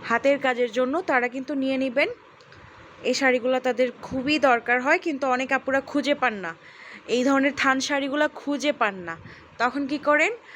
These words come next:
ওই যে ব-, এক গজ কাপড়, যে বয়েল কাপড় আছে, ওগুলা কিনে কাজ করেন, কিন্তু ওগুলাতে তো হচ্ছে, আহ,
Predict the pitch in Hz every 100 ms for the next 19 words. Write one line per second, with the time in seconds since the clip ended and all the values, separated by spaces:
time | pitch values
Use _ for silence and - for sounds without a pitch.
0 | - 202 208 214 208 196 - 247 - 185
1 | 214 254 262 - 277 277 277 269 220 226
2 | 226 247 254 240 254 247 240 285 240 202
3 | 233 233 240 233 220 202 - 190 190 247
4 | 240 247 226 240 247 254 254 277 294 285
5 | - 330 330 - - - - 202